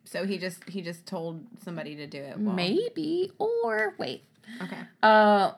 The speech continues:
Speaker 2: what's more, Paul received his own letter in prison. Listen to
Speaker 1: Hmm.
Speaker 2: this, okay?
Speaker 1: Mm-hmm.
Speaker 2: "Now, when are you going to believe you aren't going to get out of there?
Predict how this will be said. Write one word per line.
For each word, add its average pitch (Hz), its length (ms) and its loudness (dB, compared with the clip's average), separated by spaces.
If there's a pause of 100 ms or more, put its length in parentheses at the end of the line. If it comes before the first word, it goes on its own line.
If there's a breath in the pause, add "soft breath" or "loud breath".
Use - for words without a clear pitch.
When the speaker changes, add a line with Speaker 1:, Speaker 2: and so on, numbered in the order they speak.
(120)
Speaker 2:
what's 220 340 2
more, 262 320 4
Paul 240 380 4
received 233 520 0
his 214 300 -4
own 208 400 6
letter 170 320 4
in 165 220 -2
prison. 151 580 -4 (760)
Listen 175 300 0
to 165 60 4
Speaker 1:
Hmm. 160 60 -2
Speaker 2:
this, - 180 -2
okay? - 200 -4
Speaker 1:
Mm-hmm. 202 400 -2 (3500 loud breath)
Speaker 2:
"Now, 165 500 8 (120)
when 185 680 6
are 170 100 6
you 165 140 8
going 165 300 2
to - 100 -6
believe 185 320 4
you 87 240 2
aren't 160 300 2
going 156 240 -2
to - 60 -12
get 170 180 0
out - 180 2
of - 120 -12
there? - 380 -4